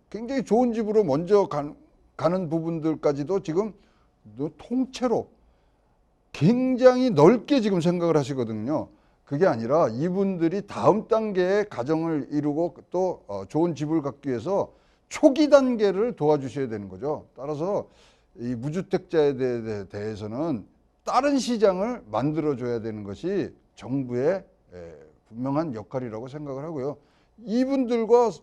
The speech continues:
뭐, 삼십 대, 사십 대 애가 커서 집 평수를 늘려는 사람하고 같이 붙여놓으면요, 백전백패할 수밖에 없거든요. 그래서, 어, 거기까지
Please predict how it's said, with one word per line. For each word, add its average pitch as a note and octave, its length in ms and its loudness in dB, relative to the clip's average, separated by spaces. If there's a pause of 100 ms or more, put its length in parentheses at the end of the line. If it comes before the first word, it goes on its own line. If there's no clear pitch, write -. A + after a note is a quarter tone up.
뭐, D#3 240 -4
삼십 F#3+ 340 -10
대, G#3 100 -2
사십 F3 240 -2
대 D3 320 2
애가 F#3+ 220 8
커서 F#3+ 320 0
집 D3+ 320 -10
평수를 A3+ 440 -4
늘려는 E3 360 0
사람하고 D#3 400 -2
같이 - 340 -8
붙여놓으면요, E3+ 720 -6 (380)
백전백패할 G3+ 840 -2
수밖에 D3 320 -10
없거든요. G#2+ 460 -12 (340)
그래서, C#3+ 320 -8 (300)
어, G#2 200 -8
거기까지 D3 640 0